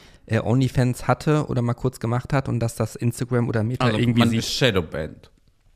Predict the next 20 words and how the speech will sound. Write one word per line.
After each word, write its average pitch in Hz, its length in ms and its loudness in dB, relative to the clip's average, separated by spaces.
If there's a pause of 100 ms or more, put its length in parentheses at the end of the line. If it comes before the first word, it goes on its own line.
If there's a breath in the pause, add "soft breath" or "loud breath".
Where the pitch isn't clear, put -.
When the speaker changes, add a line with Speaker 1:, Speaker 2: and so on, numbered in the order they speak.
(240)
Speaker 2:
Ich - 160 -8
bin 151 100 2
Speaker 1:
Ja. 131 120 8
Speaker 2:
auch 120 100 2
shadowgebannt - 840 -6 (540)
Speaker 1:
Ja, 101 80 -2
Speaker 2:
auf 95 60 0
Speaker 1:
ja. 92 80 0
Speaker 2:
Instagram. 80 540 -10 (100)
Speaker 1:
Aber 113 180 2
ich 113 140 0
konnte 135 260 6
ihn 127 160 0
wohl 117 280 6
deswegen 120 580 4
auch 113 100 4
nicht, - 400 0
äh, 92 40 -2
als, 104 500 0
äh, 95 340 -2